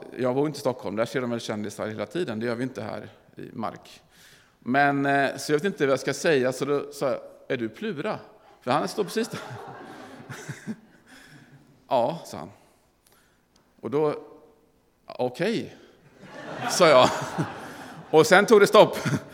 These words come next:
<laughs> Och så gick vi vidare. Min brorsa, han skämdes. Ja, så var det. Eh, <laughs> jag kom inte på vad jag skulle säga, liksom.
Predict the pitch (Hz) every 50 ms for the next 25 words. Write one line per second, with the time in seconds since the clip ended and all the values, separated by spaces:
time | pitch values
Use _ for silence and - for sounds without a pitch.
0 | - - - - - - - - - - - - - - - - - - 151 151
1 | 165 175 175 165 165 160 151 151 165 156 131 123 120 127 139 151 156 - 175 156
2 | - 165 156 156 160 160 160 139 - - 170 151 135 139 131 - - - - -
3 | - - - - - - - - - - - - - - - - - - - -
4 | - - - - - - 120 127 - - - - - - - - - - 175 175
5 | 170 135 117 131 139 139 - - - - - - - - _ _ - - - -
6 | - - - - - - - - - - - - - - - 135 139 139 139 139
7 | 131 131 131 127 131 214 - - - - - - - - - - - - - -
8 | - - - - - - - - - - - - - - - - - - - -
9 | 143 147 - 160 175 170 139 160 139 165 151 139 131 127 123 127 127 - 139 123
10 | 120 120 120 - 151 127 113 123 127 123 113 - - 85 82